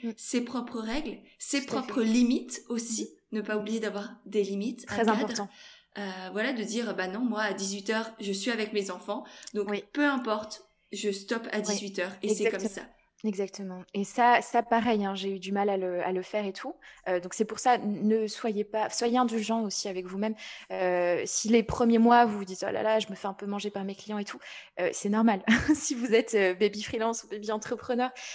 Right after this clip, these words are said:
Speaker 1: euh, c'est aussi normal, on apprend, et cetera. Avec l'expérience, on prend de l'aisance.
Speaker 2: Mhm.
Speaker 1: Euh, moi, je sais qu'aujourd'hui, j'ai plus aucun mal,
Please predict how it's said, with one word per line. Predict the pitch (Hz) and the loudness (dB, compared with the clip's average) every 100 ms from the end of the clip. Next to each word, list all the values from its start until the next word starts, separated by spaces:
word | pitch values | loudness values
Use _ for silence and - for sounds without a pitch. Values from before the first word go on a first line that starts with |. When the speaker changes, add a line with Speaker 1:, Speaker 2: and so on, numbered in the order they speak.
| - 202 | -6 -4
Speaker 1:
euh, | - | -2
c'est | - | 4
aussi | 220 214 226 | 6 6 4
normal, | 220 226 247 | 4 6 6
on | 214 | 6
apprend, | 190 - - 233 | 2 -2 -2 0
et | 226 | 0
cetera. | 214 202 220 | -2 -6 -2
Avec | 226 190 - | -2 -2 -6
l'expérience, | 196 - 208 214 | -8 -4 -2 -2
on | 208 | -6
prend | 196 | -6
de | 190 | -2
l'aisance. | 202 208 247 - - - 240 | 0 0 0 -4 -10 -12 -8
Speaker 2:
Mhm. | 233 | -4
Speaker 1:
Euh, | 196 | 2
moi, | 220 | 2
je | 208 | 2
sais | 247 | 0
qu'aujourd'hui, | 226 208 208 240 | -2 0 -2 -4
j'ai | 220 | -4
plus | - 214 - | -4 -8 2
aucun | - 233 233 | 4 4 4
mal, | 226 240 247 | 4 4 2